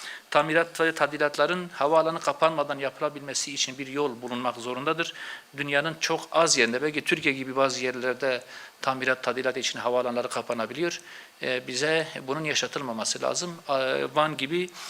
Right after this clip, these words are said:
özellikle İran'dan, Irak'tan ve, e, Gürcistan özellikle belki o sınır ülkelerinden de gelen yolcuların çoğunun kullandığı bir hava alanının e, sırf tamirat, tadilat için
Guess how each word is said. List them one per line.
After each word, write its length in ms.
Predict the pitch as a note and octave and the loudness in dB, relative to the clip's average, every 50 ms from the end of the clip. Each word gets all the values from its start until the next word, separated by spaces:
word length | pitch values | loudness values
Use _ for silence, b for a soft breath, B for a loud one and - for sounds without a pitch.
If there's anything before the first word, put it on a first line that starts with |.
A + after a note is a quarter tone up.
| B B B - | B B B -4
özellikle 440 | C#3+ C3 C#3 C3+ D#3 D3+ D3+ D3 D3 | -2 -2 0 -2 -2 0 0 -2 -2
İran'dan, 500 | F3 E3 D#3 D3 C#3 C#3 C#3+ D3 D3 D3 D3 | 0 0 2 2 2 2 2 -2 -2 0 0
Irak'tan 440 | D3 C#3+ C#3 B2 - - D#3 D#3+ D3+ D3+ C#3+ | 0 0 0 0 0 -2 -2 -2 -4 -6 -2
ve, 280 | D3+ D3+ D3+ D3 D3 C#3 - | 0 2 2 2 0 -4 -6
e, 160 | D3+ C#3 C3+ | -4 -4 -4
Gürcistan 640 | B2+ C3+ C3+ C3+ C3 C3+ D#3 - - - C3 B2+ B2 B2 B2+ B2+ - | -4 -4 -4 -4 -2 0 0 0 4 4 2 0 0 -8 -12 -12 -12
özellikle 460 | A#2 A2+ A#2+ A2 A#2 - - A#2 B2 | -8 -8 -8 -8 -8 -6 -8 -6 -6
belki 200 | C3+ B2+ - C3+ | -6 -6 -4 -4
o 80 | C3+ | 0
sınır 440 | C3+ - - D3 C#3+ D3 C3+ - - - | 0 0 0 0 0 0 0 0 -2 -4
ülkelerinden 640 | C3 A#2+ - - - B2 C3 C3 C3 C#3+ D#3 D#3 | -10 -8 -6 -6 -6 -4 -6 -6 -4 -4 -4 -2
de 60 | C#3+ C3+ | -4 -4
gelen 260 | B2+ B2+ C3 C3 C3 | -4 -4 -6 -4 -6
yolcuların 480 | B2+ B2+ A#2+ A#2+ B2 C3 B2+ B2+ C#3 | -4 -6 -6 -6 -2 -2 -2 -2 -2
çoğunun 480 | - - - D3+ C#3 B2+ B2+ A#2+ G#2+ G2 B B B B B B B - - | -2 -2 -2 -2 -2 -2 -2 -4 -6 -8 B B B B B B B -6 -4
kullandığı 540 | D3 C3+ C3+ C3+ C3+ C3+ C3 D3 D3+ D3+ C#3+ | -2 2 2 0 0 0 -2 0 -2 0 -2
bir 100 | C#3 C3 | -4 -4
hava 300 | A2+ A#2 A#2+ C3 C3+ B2 | -2 -2 2 2 2 2
alanının 520 | A#2+ A#2 A#2 A#2 A#2+ C#3 E3 F3 F#3 F#3+ F#3+ B B B B B B B - - | 2 -2 -2 -2 -2 -4 -4 -4 -4 -6 -8 B B B B B B B -10 -6
e, 400 | C#3 C3 C3 C3 C#3 D3 D3 C#3+ - | -4 -2 0 0 0 -2 -4 -4 -4
sırf 400 | - - - - E3 - - - | -2 0 0 0 0 -4 -4 0
tamirat, 480 | - C3 B2+ C3+ C3+ D#3 D#3+ D#3 - | 0 0 0 0 -2 -2 -4 -4 -6
tadilat 580 | - - C3+ B2+ B2+ - C3+ D3+ D3+ - - - | -4 -2 -2 -2 -2 -2 -2 -2 -2 -2 -6 -12
için 400 | C3 A#2 - - D#3+ C#3+ A#2+ G#2 | -6 0 0 0 0 0 -4 -8